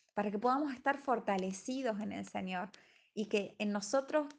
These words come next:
esa fortaleza que sale del Padre, de esa potencia que hubo en Cristo también, nos haga abundar en paciencia, en bondad, en amor, en longanimidad, en muestras de, de amor hacia los demás, que nos inunde el gozo,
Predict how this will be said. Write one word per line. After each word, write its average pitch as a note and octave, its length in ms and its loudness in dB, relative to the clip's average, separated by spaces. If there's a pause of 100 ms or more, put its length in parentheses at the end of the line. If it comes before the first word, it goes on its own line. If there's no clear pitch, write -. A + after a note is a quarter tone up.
(100)
esa C4 280 -2
fortaleza A#3 680 0
que F#3+ 80 -14
sale A#3+ 380 2
del G3+ 200 0
Padre, A3 520 0
de G#3 40 -2
esa G#3 220 -6
potencia A#3 600 -2
que A3 120 0
hubo A#3 120 -2
en G#3+ 80 -2
Cristo A#3+ 380 -4
también, A3 460 -2 (340)
nos F#3+ 300 -2
haga A#3 180 0
abundar G#3 480 0
en G#3 140 -2
paciencia, F#3+ 800 -4
en F3+ 120 -6
bondad, G3 540 -2
en F#3+ 160 -4
amor, G3 480 2
en F#3 140 -6
longanimidad, F#3+ 800 -2
en F#3+ 140 -2
muestras A3 440 -2
de, G3+ 200 -2 (260)
de F#3+ 140 2
amor G#3 340 2
hacia G3+ 220 -4
los F#3+ 120 -4
demás, G3+ 320 -8 (340)
que G#3+ 100 -4
nos G#3 120 2
inunde A#3 380 2
el G#3+ 100 2
gozo, A3 380 0